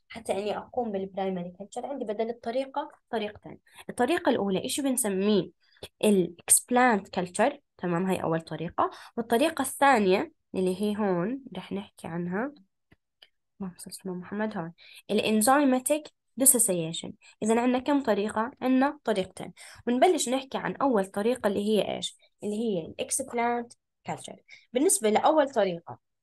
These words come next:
اللي هي الإكسبلانت كلتشر، بحكي لك إنه أنا باجي باخذ، أم، قطعة من النسيج، تمام؟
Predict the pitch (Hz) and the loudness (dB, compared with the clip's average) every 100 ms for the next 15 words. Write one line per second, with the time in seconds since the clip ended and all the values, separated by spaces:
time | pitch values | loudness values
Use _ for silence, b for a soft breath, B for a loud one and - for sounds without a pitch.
0 | _ 208 226 240 196 196 196 - 233 277 | _ -6 -2 -2 -2 -4 -6 -2 0 0
1 | 269 - 175 - - 220 - 254 170 165 | -2 -8 -10 -12 -10 -10 -2 0 0 0
2 | 202 190 - 247 214 233 220 202 208 202 | -2 -2 0 0 2 2 2 0 0 0
3 | 220 262 b b b _ 202 202 185 - | -4 -6 b b b _ -4 -2 -4 -6
4 | - 294 277 226 269 269 233 233 220 214 | -6 -4 -2 0 0 2 2 4 4 4
5 | - 151 - _ _ 196 180 240 | 2 0 -10 _ _ -4 0 -2